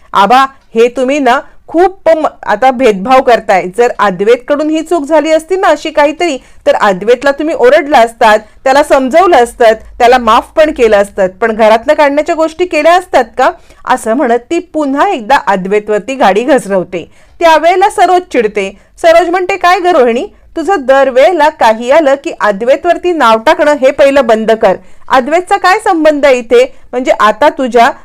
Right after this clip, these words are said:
तुझ्या राहुलचा संबंध आलाय, तुझ्या राहुलचंच फक्त इकडे बोलणं चाललंय, मग अचानकपणे तू अद्वैतला मध्ये आणण्याचं कारण काय? या सगळ्यामध्ये अद्वैतला जर आणशील ना तर खबरदार, गाठ तुझी माझ्याशी आहे."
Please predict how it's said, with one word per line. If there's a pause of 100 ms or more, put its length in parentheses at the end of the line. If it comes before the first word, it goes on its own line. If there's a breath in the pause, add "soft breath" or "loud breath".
(160 loud breath)
तुझ्या
राहुलचा
संबंध
आलाय,
तुझ्या
राहुलचंच
फक्त
इकडे
बोलणं
चाललंय, (280 loud breath)
मग (120)
अचानकपणे
तू
अद्वैतला
मध्ये
आणण्याचं
कारण
काय? (300 soft breath)
या
सगळ्यामध्ये
अद्वैतला
जर
आणशील
ना
तर
खबरदार, (320 soft breath)
गाठ
तुझी
माझ्याशी
आहे."